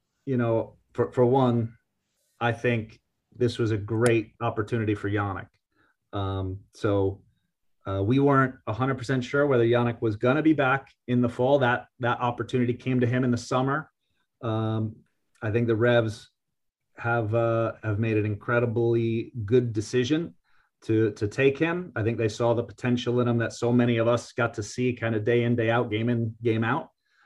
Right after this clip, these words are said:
So for one, so happy for him, uh, because I think he's a guy that can really make it. Um, and, and it is, it is odd to, to not have him in there, but it's also this, uh, this is what college sports is about. This is,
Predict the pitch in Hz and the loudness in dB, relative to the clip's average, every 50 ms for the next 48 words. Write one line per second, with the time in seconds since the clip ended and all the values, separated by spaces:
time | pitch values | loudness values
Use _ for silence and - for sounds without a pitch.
0 | _ _ _ - - - 120 117 113 113 110 110 107 107 - _ _ _ _ _ | _ _ _ -10 -4 0 2 2 4 4 2 2 0 -2 -6 _ _ _ _ _
1 | _ _ - 120 113 110 120 120 117 113 110 107 107 - _ _ _ _ _ _ | _ _ -4 -2 0 0 2 2 2 0 0 -2 -2 -6 _ _ _ _ _ _
2 | _ _ _ _ _ _ - - - - 139 127 127 127 120 120 120 110 - 101 | _ _ _ _ _ _ -20 -6 0 2 2 4 4 2 2 2 -2 -4 -2 -4
3 | 95 107 110 92 95 110 - _ _ _ _ _ _ _ _ _ _ - 120 107 | -4 -4 -6 -6 -8 -12 -16 _ _ _ _ _ _ _ _ _ _ -8 -4 -2
4 | 107 107 107 107 104 104 104 104 113 110 107 117 117 107 107 113 107 101 104 101 | -2 0 0 0 0 0 0 2 2 2 0 0 -2 -2 -2 -2 -2 -2 -2 -2
5 | 110 110 107 101 104 110 107 107 107 104 104 107 104 101 101 - - - _ _ | -2 -2 -2 -2 -2 -2 -2 0 0 0 0 0 -2 -4 -4 -8 -10 -14 _ _
6 | _ _ _ _ _ _ _ _ _ _ _ - 113 104 104 104 101 101 98 98 | _ _ _ _ _ _ _ _ _ _ _ -8 -4 -2 -2 -2 -2 -2 -2 -4
7 | 101 - _ _ _ _ _ _ _ - 131 135 131 - 139 127 127 123 123 135 | -6 -10 _ _ _ _ _ _ _ -2 0 0 0 0 2 2 2 4 6 6
8 | 139 139 135 135 - - _ _ _ - 120 117 127 135 131 120 123 131 - 143 | 6 6 4 2 -2 -14 _ _ _ -2 0 2 2 2 4 4 2 2 2 2
9 | 151 147 147 - - _ _ - - 131 127 127 - - - 120 135 147 139 113 | 0 0 -2 -6 -14 _ _ -6 -2 -2 0 0 -2 -2 -2 0 2 2 2 2
10 | 131 143 143 135 123 123 135 143 151 156 156 151 123 131 127 120 107 - 135 127 | 2 2 2 2 2 0 0 0 0 2 0 2 2 0 0 -2 -2 -2 -2 -4
11 | 123 123 - 123 120 117 120 113 113 - - _ _ _ _ _ _ _ - 127 | -4 -2 0 0 2 2 2 0 0 -4 -12 _ _ _ _ _ _ _ -6 -4
12 | 123 117 110 107 107 104 104 101 107 - - _ _ - 120 - 135 135 147 139 | -2 0 0 0 0 0 0 -2 -2 -6 -10 _ _ -10 -6 -2 0 2 2 2
13 | - - - 117 117 131 123 104 - - - 117 120 117 - - 117 110 101 90 | 2 0 0 2 2 2 2 0 -4 -4 -2 0 0 0 0 -2 -2 -2 -2 -2
14 | - 87 87 - 92 - - 104 104 - - 123 113 101 - | -2 -2 0 0 0 0 -2 -4 -4 -4 -4 -6 -6 -6 -8